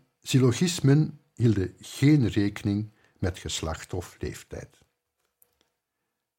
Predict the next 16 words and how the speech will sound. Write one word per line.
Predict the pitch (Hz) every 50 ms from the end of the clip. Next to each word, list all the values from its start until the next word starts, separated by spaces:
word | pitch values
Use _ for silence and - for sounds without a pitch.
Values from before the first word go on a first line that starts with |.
| _ _ _ _ _ _ _ _ -
Dat | - 120 120 -
iemand | - - 143 139 139 131 120 113 110 - - _ _ _ _ _ _ _
verheldering | - - 104 - - - 120 131 156 156 123 113 95 90 82 80 - _ _ _ _ _ -
of | - 98 92 - - - _ _ _
correctie | - - 101 117 131 135 135 - - - 87 80 - _ _ _ _ _ _ _ _ _ _ _ -
ongewenst | - 131 135 117 92 87 - 82 73 76 110 147 160 156 - -
kon | - - 85 82 76
vinden, | - - 92 95 98 98 98 101 110 110 _ _ _ _ _ _ _ _ _ _ _ _ _ _ _ _ -
was | 127 135 139 - -
voor | 156 156 131
hem | 110 143 175 190 185 - - - -
een | - 117 113 110 - -
voortdurende | - - - 120 104 87 - - 151 165 147 139 120 95 98 87
reden | 87 98 98 95 98 98 95 92
tot | - 90 87 -
verbijstering. | - 107 95 85 - - - - - - - - -